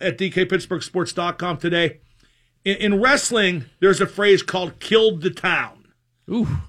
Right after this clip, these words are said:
Speaker 1: It's when your product is disappointed too often and you've lost the
Speaker 2: That's
Speaker 1: audience
Speaker 2: good.
Speaker 1: for good.
Speaker 2: That's good.
Speaker 1: Have the Pirates killed the town? Because attendance is putrid,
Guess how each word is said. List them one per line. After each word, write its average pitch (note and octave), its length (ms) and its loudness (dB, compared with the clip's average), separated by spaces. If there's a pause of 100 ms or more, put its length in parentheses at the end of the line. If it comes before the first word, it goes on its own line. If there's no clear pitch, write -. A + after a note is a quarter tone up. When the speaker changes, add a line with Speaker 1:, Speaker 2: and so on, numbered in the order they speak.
Speaker 1:
It's G3 240 4
when A3 260 2
your G#3+ 140 0
product A3+ 440 -2
is F#3+ 100 -6
disappointed G#3 600 -2
too F#3 200 -2
often G3 480 -2
and F#3 120 -4
you've D#3+ 120 -4
lost F#3 280 -2
the F#3+ 100 0
Speaker 2:
That's F3+ 180 4
Speaker 1:
audience E3+ 180 2
Speaker 2:
good. C3+ 280 4
Speaker 1:
for - 40 -6
good. F#3+ 340 2
Speaker 2:
That's C#3+ 200 -4
good. C#3+ 480 -2
Speaker 1:
Have A3 120 2
the A3 60 0
Pirates C#4 360 2
killed D4 240 -4
the B3 80 -6
town? A#3 420 -4 (320)
Because G#3 340 -2
attendance A#3+ 500 -4
is A3 140 -4
putrid, F#3+ 720 -2